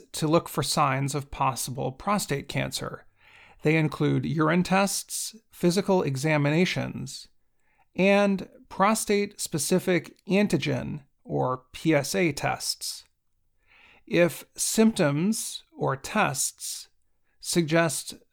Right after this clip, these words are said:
possible prostate cancer, a prostate biopsy is advised.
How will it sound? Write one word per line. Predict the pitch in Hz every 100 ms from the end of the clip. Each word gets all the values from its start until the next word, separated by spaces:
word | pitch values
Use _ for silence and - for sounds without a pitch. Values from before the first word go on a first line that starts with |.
| _
possible | - 175 - 143 139
prostate | - 196 196 143 135
cancer, | - 135 131 139 131 180 - _ _ _ _ _ _ _ _
a | 151 147 135
prostate | 139 170 180 - 185 165 165 135 127
biopsy | 151 190 160 - - 131
is | - 127
advised. | 147 143 160 123 - - -